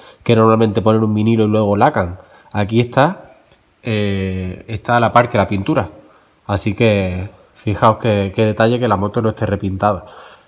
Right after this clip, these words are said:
Eh, así que así se va a quedar después de la restauración, obviamente. No pienso invertir nada en, en pintura porque la pintura original es la que más vale. Bueno, refiriéndonos al interior del depósito, acordaros cómo estaba el otro.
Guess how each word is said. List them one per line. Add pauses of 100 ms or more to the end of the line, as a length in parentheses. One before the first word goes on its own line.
(200)
Eh,
así
que
así
se
va
a
quedar
después
de
la
restauración,
obviamente.
No
pienso
invertir
nada
en,
en
pintura
porque
la
pintura
original
es
la
que
más
vale. (100)
Bueno,
refiriéndonos
al
interior
del
depósito,
acordaros
cómo
estaba
el
otro.